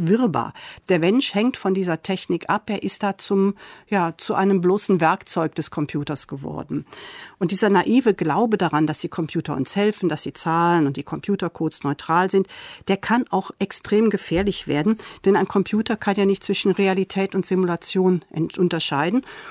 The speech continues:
Und dieses Unvermögen, beschreibt er, das ja auch bekannt hat, die Welt schon mehrfach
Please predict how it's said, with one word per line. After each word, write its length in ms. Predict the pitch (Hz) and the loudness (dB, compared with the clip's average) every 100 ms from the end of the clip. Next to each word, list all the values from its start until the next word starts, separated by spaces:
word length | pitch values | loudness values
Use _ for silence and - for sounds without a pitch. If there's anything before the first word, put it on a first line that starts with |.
| - | -10
Und 100 | 165 | 0
dieses 220 | 214 214 - | 2 2 4
Unvermögen, 680 | 208 214 240 220 233 247 | 2 4 4 4 6 4
beschreibt 460 | 233 226 - 220 - | 2 -2 -2 -2 -2
er, 60 | 208 | -6
das 180 | 160 | -6
ja 60 | - | -6
auch 100 | - | -8
bekannt 440 | - - 160 208 | -10 -4 0 0
hat, 160 | 220 202 | 0 -2
die 140 | 208 | -2
Welt 220 | 175 185 - | 0 0 2
schon 200 | 185 165 | 4 4
mehrfach 560 | 180 208 - 202 - | 4 0 -2 -2 -4